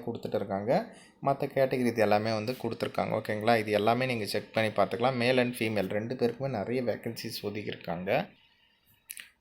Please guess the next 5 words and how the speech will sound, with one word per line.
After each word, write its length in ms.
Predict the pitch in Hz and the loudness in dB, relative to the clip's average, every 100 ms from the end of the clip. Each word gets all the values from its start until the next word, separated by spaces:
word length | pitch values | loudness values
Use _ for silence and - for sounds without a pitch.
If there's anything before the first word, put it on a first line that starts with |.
| 127 | 0
இதுல 160 | 135 131 | 4 2
முக்கியமானது 540 | 120 135 131 131 131 127 110 | 2 0 2 2 2 2 0
என்னன்னா 360 | 101 104 98 92 123 110 120 | 0 0 0 2 2 2 2
ஏஜ் 140 | 131 117 | 2 0
லிமிட். 300 | 98 95 - | -2 -2 -4